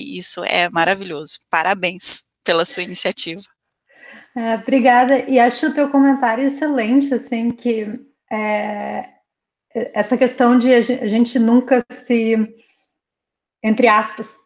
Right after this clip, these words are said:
Speaker 2: cura, né, da, da depressão, assim, é, aí tem duas coisas. Uma, eu, eu já, já li al-, ah, alguns, ah, algum material, né, ah, de gente que advoca que depressão não é uma doença, mas sim um sinal.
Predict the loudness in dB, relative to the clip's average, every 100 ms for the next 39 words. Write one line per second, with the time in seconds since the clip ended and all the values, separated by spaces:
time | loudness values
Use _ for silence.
0 | _ 0 2 4 2 0 -2 -4 -4 -6
1 | -6 -8 -6 -6 -6 -4 -4 -4 -6 -8
2 | -8 -10 -14 -10 -6 -4 -4 -6 -12 _
3 | _ _ _ _ _ _ _ 2 2 2
4 | -6 _ _ _ _ _ 4 6 6 4
5 | 2 0 0 -2 -6 -10 -4 2 4 4
6 | -2 -6 -18 _ _ _ _ _ _ _
7 | _ _ 0 2 4 4 6 2 0 0
8 | 2 2 4 2 2 0 -2 -4 -4 -8
9 | -8 -6 -6 -6 _ _ -12 -10 -10 -10
10 | -12 -8 -2 2 4 4 4 4 4 4
11 | 2 0 -4 -6 -8 -12 -16 _ -8 -8
12 | -4 -2 2 2 0 0 0 0 0 0
13 | 0 -4 -4 -4 -4 -6 -4 -4 -2 0
14 | 0 2 0 0 0 -2 -2 -4 -2 -2
15 | 0 2 0 0 2 4 2 0 4 6
16 | 6 2 -4